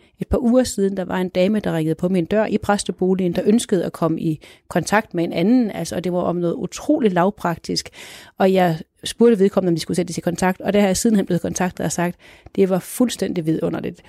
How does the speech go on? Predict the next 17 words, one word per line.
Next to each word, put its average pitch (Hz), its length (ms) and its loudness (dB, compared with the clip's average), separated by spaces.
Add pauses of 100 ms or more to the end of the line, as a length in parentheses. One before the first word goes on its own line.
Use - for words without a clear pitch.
(100)
Hun 208 180 0
er 202 160 2
som 185 200 -2
en 175 120 2
engel, 160 420 2
altså. 160 380 -6 (520)
Så - 120 0
det, 311 220 0
det 330 80 4
er 277 200 6
jeg 226 120 4
helt 294 240 -2
sikker 208 160 0
på, - 140 -4
at - 60 -8
det 185 80 -6
forekommer. 175 440 -6